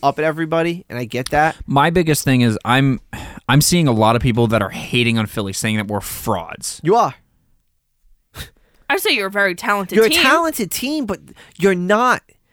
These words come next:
Speaker 2: We're not an eight and one team.
Speaker 1: You're not a number one seed. You're not.
Speaker 3: Well, I mean,
Speaker 1: I,
Speaker 3: going
Speaker 1: I
Speaker 3: into
Speaker 1: don't,
Speaker 3: it,
Speaker 1: I don't, I, I really don't like. I, I know I mentioned him last week as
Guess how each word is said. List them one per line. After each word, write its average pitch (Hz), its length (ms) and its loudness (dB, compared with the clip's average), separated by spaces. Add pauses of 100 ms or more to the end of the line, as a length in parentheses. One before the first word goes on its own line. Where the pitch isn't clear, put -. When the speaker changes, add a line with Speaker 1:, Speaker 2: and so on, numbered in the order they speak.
(140)
Speaker 2:
We're 127 120 4
not 147 180 4
an 143 80 0
eight 123 180 2
and 113 100 2
one 120 180 4
team. 117 240 2
Speaker 1:
You're 226 220 2
not 262 200 0
a 233 60 0
number 220 280 2
one 208 300 0
seed. 240 520 -6 (840)
You're 160 140 -2
not. 202 600 -2 (120)
Speaker 3:
Well, 269 280 -2 (360)
I 262 80 0
mean, 269 120 2
Speaker 1:
I, 220 80 4
Speaker 3:
going 277 240 4
Speaker 1:
I - 40 4
Speaker 3:
into 233 140 4
Speaker 1:
don't, 269 140 4
Speaker 3:
it, 202 200 -2
Speaker 1:
I 190 100 2
don't, 247 340 -2 (220)
I, 165 180 -4 (120)
I 147 100 -4 (200)
really 175 440 2
don't 160 240 0
like. 143 300 -2 (420)
I, 117 100 -12 (220)
I - 80 -4
know 196 100 2
I 202 60 2
mentioned 196 280 -2
him 175 80 -4
last 190 260 0
week 190 180 -4
as 147 220 -6